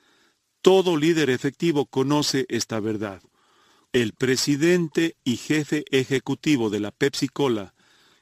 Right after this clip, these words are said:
Craig Weatherup, reconoce que la gente tolera errores sinceros,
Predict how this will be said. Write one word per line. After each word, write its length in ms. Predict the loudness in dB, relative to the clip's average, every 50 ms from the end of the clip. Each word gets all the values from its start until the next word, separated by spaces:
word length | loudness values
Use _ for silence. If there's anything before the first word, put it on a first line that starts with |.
| _ _ _
Craig 360 | -2 0 2 4 4 2 0 -2 -8 -4 -2
Weatherup, 680 | 0 2 2 2 2 0 0 0 0 -2 -2 -2 -6 -14 -20 _ _ _ _ _ _ _ _ _ _ _
reconoce 880 | 0 0 0 2 2 0 0 2 2 2 2 0 -2 -4 -6 -8 -10 _ _ _ _ _ _ _ _ _
que 120 | _ -2 0
la 160 | 0 -2 -4
gente 460 | -4 0 0 0 0 2 0 -2 -2
tolera 500 | 0 _ 0 2 2 2 2 2 0 0 0
errores 480 | -2 0 2 2 0 2 2 0 0 0
sinceros, 720 | 0 0 0 2 2 2 2 2 0 -2 -8 -10 -14